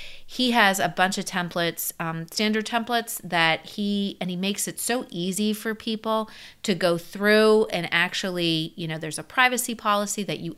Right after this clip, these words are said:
absolutely need for your website, um, a G D P R with a G D P R addition, um, addendum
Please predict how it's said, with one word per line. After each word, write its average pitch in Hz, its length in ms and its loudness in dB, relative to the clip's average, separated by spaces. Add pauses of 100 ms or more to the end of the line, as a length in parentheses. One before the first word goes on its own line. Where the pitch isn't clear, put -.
absolutely 180 440 -2
need 160 200 -4
for 160 120 -10
your 156 200 -8
website, 247 640 2 (480)
um, 165 320 0
a 165 80 -2
G 165 180 -4
D 165 120 -2
P 170 260 -2
R 190 380 6
with 160 140 -6
a 160 40 -6
G 165 160 -4
D 165 80 -2
P 165 180 -6
R 160 140 -2
addition, 165 720 -6
um, 156 380 -6
addendum 160 560 -2